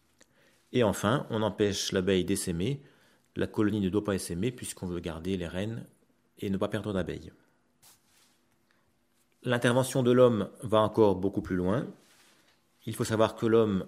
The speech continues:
importe des races d'abeilles du monde entier pour des raisons de production,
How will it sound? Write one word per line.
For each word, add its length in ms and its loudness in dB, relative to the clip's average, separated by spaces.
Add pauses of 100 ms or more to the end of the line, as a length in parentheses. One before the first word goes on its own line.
importe 420 0
des 140 2
races 220 0
d'abeilles 340 2
du 100 -4
monde 180 2
entier 440 -2 (500)
pour 140 -2
des 80 0
raisons 260 0
de 60 -2
production, 680 -4